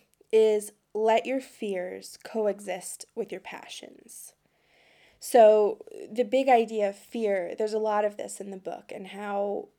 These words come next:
it's, it's not that fear is a bad thing, and it's not that it's ever gonna go away, but we have to kind of, we have to,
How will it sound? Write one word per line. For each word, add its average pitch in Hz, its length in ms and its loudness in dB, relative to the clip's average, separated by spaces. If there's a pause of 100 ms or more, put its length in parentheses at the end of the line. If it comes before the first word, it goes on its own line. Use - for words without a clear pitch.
(380)
it's, 233 400 -2
it's 247 220 0
not 247 320 -4
that 285 160 0
fear 233 320 0
is 220 140 0
a 208 60 -6
bad 190 460 -10
thing, - 400 -14
and 214 160 -6
it's 208 240 -6
not 220 320 -4
that 226 100 0
it's 220 160 -4 (100)
ever 254 280 2
gonna 214 240 -4
go 196 200 -6
away, 190 560 -6 (1080)
but 214 240 4
we 226 100 -4
have 226 300 -10
to 311 100 -2
kind 269 380 -4
of, 220 340 -2 (1400)
we 233 100 -4
have 247 280 -6
to, 302 160 4